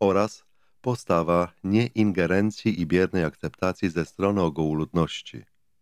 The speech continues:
Dwa z tych czynników można by uznać za przypadkowe.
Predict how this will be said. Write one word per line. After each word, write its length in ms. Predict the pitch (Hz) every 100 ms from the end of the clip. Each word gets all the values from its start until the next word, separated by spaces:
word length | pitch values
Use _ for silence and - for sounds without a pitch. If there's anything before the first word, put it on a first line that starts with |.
| _ _ _ _ _ _ _ _ _
Dwa 340 | - 87 123 127
z 100 | -
tych 220 | 95 -
czynników 600 | - 73 82 98 95 -
można 400 | 92 92 95 110
by 160 | 110 98
uznać 520 | 82 78 82 82 -
za 300 | 80 82 78
przypadkowe. 680 | - - 85 - 110 85